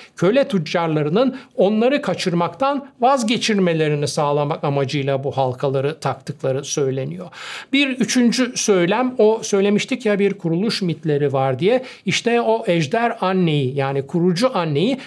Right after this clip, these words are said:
taklit ettikleri için boyunlarına bu halkaları taktıkları söyleniyor. E, işte kaplanların ısırmasından korumak için boyunlarını halkaları taktıkları da söyleniyor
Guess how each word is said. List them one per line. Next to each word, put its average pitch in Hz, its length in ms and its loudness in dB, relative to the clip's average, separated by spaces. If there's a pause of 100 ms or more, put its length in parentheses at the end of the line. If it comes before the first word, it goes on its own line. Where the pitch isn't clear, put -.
(140)
taklit 269 440 0
ettikleri 156 540 -2
için 233 420 -4 (160)
boyunlarına 170 760 0
bu 147 160 0
halkaları 143 580 0 (200)
taktıkları - 600 -6
söyleniyor. 147 600 -6 (440)
E, 226 180 0
işte 262 240 -2
kaplanların 254 760 2
ısırmasından 240 1000 0
korumak 208 480 2
için 180 340 0
boyunlarını 170 600 2
halkaları 151 680 0
taktıkları 151 640 -4
da 143 100 0
söyleniyor 139 600 0